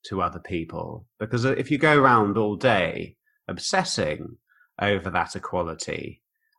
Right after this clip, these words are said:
I don't know if it's particularly good for us. It's like, when you see through value, you don't even need to think about it at all. And you don't need to think about equality or inequality in, in an interpersonal sense. I mean,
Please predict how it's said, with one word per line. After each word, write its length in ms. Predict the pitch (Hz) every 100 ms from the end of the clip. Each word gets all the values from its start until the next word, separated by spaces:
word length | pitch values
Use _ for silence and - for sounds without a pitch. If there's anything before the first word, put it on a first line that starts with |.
| -
I 60 |
don't 180 | 139 156
know 120 | 135
if 100 | 104
it's 120 | 104
particularly 520 | - - 92 87 95 90
good 240 | 135 113
for 320 | - 82 85
us. 260 | - - -
It's 160 | - -
like, 300 | 110 101 - _ _ _ -
when 180 | 123
you 100 | 127 120
see 280 | 139 123
through 360 | 107 - 123 107
value, 540 | 87 82 82 82 80 - -
you 140 | 107
don't 260 | 117 107 98
even 380 | 110 92 90 90
need 240 | 92 -
to 80 | 90
think 300 | - 95 92
about 380 | 85 85 82 -
it 120 | 85
at 180 | 82 -
all. 420 | 90 82 - 117 _
And 140 | 90
you 80 | 90
don't 200 | 90 -
need 180 | 92 85
to 60 | -
think 280 | - 85 85
about 280 | 85 82 -
equality 840 | - 85 82 82 87 82 80 - _ _ _
or 200 | 98 98
inequality 920 | 90 82 - 92 82 80 82 80 82 -
in, 120 | 113
in 200 | 120 131
an 100 | 117
interpersonal 840 | 104 95 - 110 92 90 87 82 -
sense. 400 | 87 85 - -
I 40 |
mean, 280 | 92 90 87